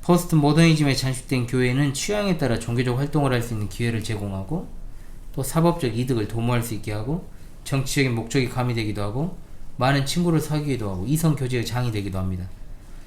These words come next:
그런 목적을 가지고, 어, 들어왔거나 그런 목적을 어느 정도 염두에 두고 들어온 자들, 어, 어떻습니까? 예수님을 진정으로 알지 못하면서도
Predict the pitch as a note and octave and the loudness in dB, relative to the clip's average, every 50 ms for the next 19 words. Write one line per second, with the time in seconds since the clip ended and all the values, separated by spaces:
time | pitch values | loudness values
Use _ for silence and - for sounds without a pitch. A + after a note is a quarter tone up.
0 | - - - - - - - - - - - - D3+ F#3 A#3 A3+ G3 F#3 - G3+ | -14 -14 -12 -12 -10 -10 -10 -8 -8 -6 2 4 6 6 6 6 4 4 4 4
1 | G3 G3+ G3+ G3 F#3+ F3+ F3 F3 E3 D#3+ E3 D#3+ E3 F3 F#3 F#3+ G#3 G#3+ - - | 6 6 6 6 6 6 6 4 4 6 8 8 8 8 6 4 2 -2 -6 -10
2 | - - E3 D#3+ D3 - - F2+ G2 A2 A#2+ A#2+ - C#3+ D3+ C#3+ C3 B2 A#2+ B2 | -8 -8 -8 -8 -8 -8 -8 -6 -6 -6 -4 -2 2 4 4 6 6 4 2 0
3 | - C#3 C3+ B2 G#2+ G#2+ A2+ A#2 - D3+ D#3 D3+ C#3+ C3+ A#2+ - - D#3 C#3+ C#3+ | 0 0 2 0 0 -2 -4 0 2 4 6 6 4 4 2 2 2 2 4 4
4 | B2+ C3 C3 C#3 C#3 C#3+ C#3 C#3 A#2+ A#2 A#2+ B2+ C3+ C3+ C#3+ C3+ B2+ - - B2 | 2 2 2 2 2 2 2 2 2 2 4 4 4 4 2 2 2 0 0 0
5 | C3 B2+ A#2+ - C3 C3 B2+ B2+ A#2 A2+ A2+ A2 B2 C3 A#2+ G2 F#2 F#2 - - | 0 0 0 0 2 2 2 2 2 0 0 0 2 2 0 0 -2 -4 -6 -8
6 | - - - - - - - - - - D#2+ D#2+ D2+ C2+ B1 - - - - - | -10 -10 -10 -10 -10 -10 -10 -6 -4 -4 -4 -4 -4 -6 -8 -8 -8 -8 -8 -8
7 | - - - - - - - - - - - - - - B2+ A2+ - - A2 G#2 | -8 -8 -8 -8 -8 -8 -8 -10 -10 -12 -12 -12 -8 -6 -6 -4 -4 -4 -4 -4
8 | G2 F#2 F#2+ F2+ F2 - - - - - - - - - - - A#2 C3 C3 - | -4 -4 -6 -6 -8 -8 -8 -8 -6 -6 -6 -4 -6 -6 -6 -4 -2 0 0 2
9 | C#3 C3 B2 A#2+ A#2+ - C3+ B2+ C3+ C#3 C3 B2+ B2+ A#2+ A#2+ B2 C3 C#3 C#3 C3+ | 2 2 0 0 0 0 0 0 2 2 2 2 4 4 4 6 4 4 2 2
10 | C3+ C3+ A#2+ G#2+ A#2 A#2 A#2 A#2+ C3 D#3+ E3 D#3+ E3 E3+ D#3+ D3 C3+ C3 A#2+ - | 2 0 0 0 0 -2 0 4 4 4 4 6 6 6 6 6 4 4 2 0
11 | B2 A#2 B2+ D#3+ F#3+ F#3 - - - | 0 0 2 2 2 0 -2 -4 -4